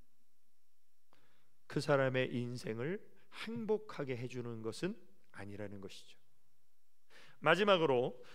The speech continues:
돈으로 금 십자가는 살 수 있으나 돈으로 십자가에 못 박히시고 부활하신 예수 그리스도는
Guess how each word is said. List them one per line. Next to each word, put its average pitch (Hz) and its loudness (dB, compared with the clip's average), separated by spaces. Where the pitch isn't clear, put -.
돈으로 226 10
금 214 0
십자가는 214 4
살 190 2
수 175 2
있으나 120 2
돈으로 170 6
십자가에 190 6
못 151 4
박히시고 151 4
부활하신 143 4
예수 135 0
그리스도는 123 0